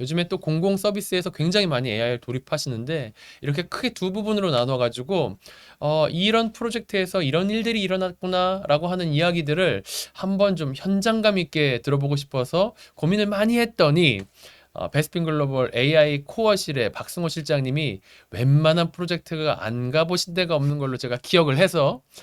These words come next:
어, 이 자리로 모셨습니다. 자, 어, 에이아이 코어실의 박승호 실장님 모시도록 하겠습니다. 인사 좀 부탁드릴게요.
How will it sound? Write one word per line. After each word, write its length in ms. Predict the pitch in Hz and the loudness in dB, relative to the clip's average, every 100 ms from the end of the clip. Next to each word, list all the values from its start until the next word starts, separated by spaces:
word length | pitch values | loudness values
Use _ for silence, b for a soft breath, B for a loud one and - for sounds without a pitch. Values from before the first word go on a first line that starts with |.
| B B | B B
어, 80 | 127 | -2
이 60 | |
자리로 320 | 175 196 180 | 2 2 2
모셨습니다. 640 | 165 170 170 151 123 98 73 | 0 -2 -2 -6 -8 -6 0
자, 260 | 143 107 B B B - | 0 0 B B B -4
어, 460 | 120 113 110 117 - _ | -2 0 -2 -6 -10 _
에이아이 300 | 151 196 202 | 6 8 6
코어실의 580 | 202 220 202 151 151 196 | 2 -2 0 0 -2 -2
박승호 300 | 185 190 214 | -6 -4 -4
실장님 580 | 202 180 165 147 196 226 _ b _ | -4 -4 -2 0 -4 -6 _ b _
모시도록 360 | - 156 175 165 | -8 -4 -2 0
하겠습니다. 320 | 160 156 139 185 | -2 -2 -4 -2
인사 240 | 202 208 | 0 0
좀 100 | 180 | -2
부탁드릴게요. 800 | 156 147 147 135 - 120 143 262 | -4 -6 -6 -6 -2 2 2 0